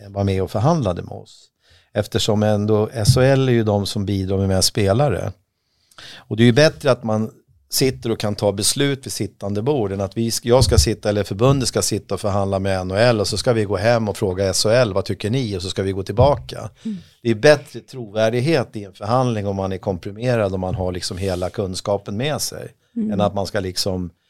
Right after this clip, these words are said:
Speaker 1: eh, eh, åka hem och så ska vi höra vad S H L säger. Så då var ju de, så vi tog in dem, så de är med, så de är en stor förhandlingspart. Och idag är det Johan Emlin som sitter,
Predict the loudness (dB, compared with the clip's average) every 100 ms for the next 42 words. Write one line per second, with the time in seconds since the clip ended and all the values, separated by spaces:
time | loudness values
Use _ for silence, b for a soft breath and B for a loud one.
0 | _ _ _ -16 -8 -2 -2 -2 -2 -2
1 | -4 -10 -14 -18 0 4 6 6 6 2
2 | 0 0 -2 0 2 2 2 0 0 2
3 | 2 2 -2 -2 -4 -2 -2 0 2 2
4 | 0 -6 -6 -4 0 0 2 -2 -4 -2
5 | -2 0 0 0 0 -2 -4 -4 -4 -4
6 | -2 -2 -2 -6 -12 -14 -14 -12 -6 0
7 | 0 2 0 0 -2 -4 -2 -2 -4 -8
8 | -12 -14 -12 -4 -4